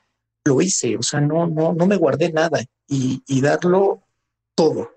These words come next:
O sea, no puedes guardarte nada y la mente tiene que estar siempre con esa motivación de lo que te hablaba, la, la motivación interna. Yo no baso mi, mis esfuerzos con una motivación externa, porque, repito, esa,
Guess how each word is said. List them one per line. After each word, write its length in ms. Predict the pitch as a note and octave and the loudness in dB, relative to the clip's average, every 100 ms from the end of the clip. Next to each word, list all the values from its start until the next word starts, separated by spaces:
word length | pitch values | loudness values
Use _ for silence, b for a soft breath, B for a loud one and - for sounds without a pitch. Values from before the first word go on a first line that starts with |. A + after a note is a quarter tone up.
| - | -8
O 20 | |
sea, 140 | D3+ | -2
no 160 | C#3+ E3 | 0 0
puedes 360 | - F3+ E3+ | -2 0 0
guardarte 480 | D#3 B2+ C3+ C#3+ C#3+ | 0 2 0 0 -2
nada 300 | C#3 C#3+ F3 B B B _ _ | 0 0 0 B B B _ _
y 120 | E3 | 0
la 160 | D3+ C3+ | 4 2
mente 340 | D3+ D#3 E3 | 2 -2 -2
tiene 300 | E3 D#3 D#3+ | -4 -2 -2
que 120 | - - | -2 -6
estar 280 | - C#3+ | -2 -2
siempre 840 | C#3+ - D3+ C#3+ D#3 D3+ D3 C3 C3 - | 0 -2 -4 2 2 4 2 0 -2 -8
con 180 | - C3+ | -4 -2
esa 200 | C#3 E3+ | 0 0
motivación 580 | C#3+ C#3 B2+ A#2 C#3+ C#3+ | -2 -2 -2 -2 -2 -2
de 100 | D3+ | -2
lo 80 | |
que 100 | - | -4
te 100 | - | -2
hablaba, 280 | D3 F#3+ G#3+ | 0 2 0
la, 140 | C#3+ C#3 | -2 -4
la 80 | D3 | -2
motivación 460 | C3+ - D3 C#3+ E3 | -2 0 -2 0 -2
interna. 440 | D#3+ F3+ G3 F3 C#3 B B B B _ _ _ _ _ | -2 0 0 0 -2 B B B B _ _ _ _ _
Yo 160 | - F#3 | 0 2
no 140 | F#3 | 2
baso 340 | F#3 F3+ - F3+ | 0 0 0 0
mi, 260 | D#3+ C#3+ - | 0 -4 0
mis 320 | C3+ B2 - | 0 0 -2
esfuerzos 640 | B2+ - D#3 D3+ E3+ D#3 - - | -4 0 2 2 -2 -4 -8 -6
con 160 | C#3+ | 0
una 160 | C#3 D3 | 0 0
motivación 480 | C3+ C3 A#2+ - C#3 | 0 0 -2 0 -2
externa, 480 | - - C3 C3 | -2 -2 0 -2
porque, 300 | A#2+ C3 - | -4 -10 -6
repito, 340 | B2 - C#3+ D#3 | -6 -4 -2 0
esa, 220 | D3+ D3+ | 0 0